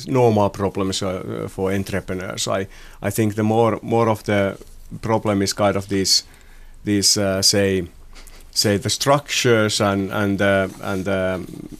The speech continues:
slowness of, of, uh, say, changing, changing the, uh, employees or, or, or say hiring and, and firing, if you will,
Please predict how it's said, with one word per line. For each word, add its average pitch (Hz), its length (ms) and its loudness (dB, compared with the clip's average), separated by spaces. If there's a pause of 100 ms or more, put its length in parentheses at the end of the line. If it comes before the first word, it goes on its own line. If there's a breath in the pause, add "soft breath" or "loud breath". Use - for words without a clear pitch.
slowness 110 720 2
of, 101 260 -2
of, - 400 -4
uh, 98 240 -4 (880)
say, 98 240 -2
changing, 107 680 2 (1200 soft breath)
changing 147 420 4
the, 117 80 4 (200)
uh, 107 420 2 (320)
employees 113 840 4
or, 104 220 -2
or, 98 360 0
or 101 380 -4
say 104 260 0
hiring 113 520 4
and, 101 240 2
and 101 160 -4
firing, 98 480 0
if 92 180 -6
you 107 100 -4
will, 110 300 -4